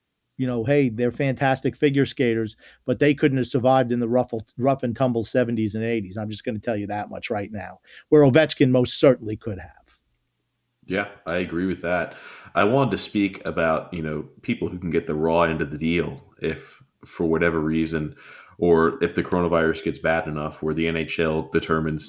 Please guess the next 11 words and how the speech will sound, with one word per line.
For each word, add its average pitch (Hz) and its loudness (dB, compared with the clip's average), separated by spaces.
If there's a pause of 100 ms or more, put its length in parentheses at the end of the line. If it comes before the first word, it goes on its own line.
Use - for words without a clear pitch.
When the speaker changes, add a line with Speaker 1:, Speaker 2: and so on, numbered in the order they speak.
Speaker 2:
to, 76 -4 (840)
you 85 -6
know, 76 -2
suspend 85 -2
slash 82 0
cancel 87 -2
the 78 0
rest 76 0
of 80 -2
the 78 -2
season. 85 -2